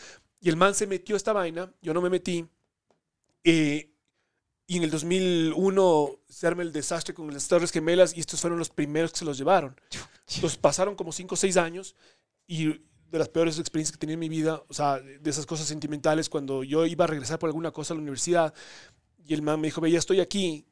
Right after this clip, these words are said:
Speaker 1: pero la verdad es que no te puedo ver porque yo no soy el Duarte que conociste".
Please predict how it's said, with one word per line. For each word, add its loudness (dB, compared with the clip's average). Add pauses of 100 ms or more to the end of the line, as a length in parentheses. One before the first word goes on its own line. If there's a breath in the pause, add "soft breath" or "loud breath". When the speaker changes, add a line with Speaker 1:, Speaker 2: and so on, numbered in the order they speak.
(520)
Speaker 1:
pero -2
la 2
verdad 4
es -4
que -6
no -6
te -8
puedo 2
ver 2
porque -8
yo -4
no -8
soy -4
el -6
Duarte -4
que -14
conociste". -10